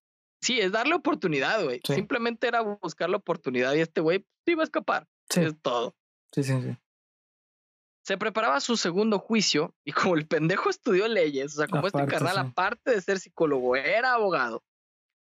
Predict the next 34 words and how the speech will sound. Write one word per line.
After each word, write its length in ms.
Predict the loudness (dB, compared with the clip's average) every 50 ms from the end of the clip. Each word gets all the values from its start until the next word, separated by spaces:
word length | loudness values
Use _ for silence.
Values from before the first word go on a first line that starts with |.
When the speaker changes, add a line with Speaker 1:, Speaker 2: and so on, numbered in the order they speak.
| _ -4
Speaker 1:
decidió 400 | -2 -2 0 2 2 2 2 2
despedir 420 | 0 -2 -2 -2 0 2 2 0
a 40 | 0 -2
sus 180 | -6 -6 -4
abogados 400 | -2 0 2 2 2 2 0 0
para 180 | 0 0 0 0
representarse 760 | 0 -2 -4 -6 -10 -10 -8 -10 -6 -4 -4 -6 -6 -6 -10
a 20 |
sí 120 | -8 -6 -4
mismo. 320 | -2 -2 -2 -2 0 0 0
Una 280 | 2 2 0 0 -2
cosa, 380 | -2 -2 -2 -2 0 0 -2 0
un 180 | 0 0 0
acto 280 | -2 -4 -4 _ -6 -4
que 120 | -4 -4
es 100 | -6 -6
muy 240 | -6 -6 -6 -6 -6
común 320 | -4 -4 -4 -4 -2 -2 -2
en 120 | -2 -4
Estados 340 | -4 -4 -4 -4 -4 -4 -4
Unidos 380 | -4 -2 -2 0 0 -2 -4 -6 _ _ _ _ _
y 160 | -6 -6 -4 -4
que 120 | -4 -6
por 240 | -2 -2 0 0 2
lo 100 | 2 0
general 480 | 0 0 0 0 0 0 0 0 0
suele 220 | -2 -2 -2 -2 -2
tener 260 | -2 -2 -4 -2 -4
mejores 320 | -6 -4 0 0 0 0 0
resultados 480 | -4 -10 -14 -8 _ -2 0 0 -2
que 120 | -2 -4 -6
si 100 | -6 -6
tú 140 | -8 -14 -10
con-, 240 | -6 -6 -6 -6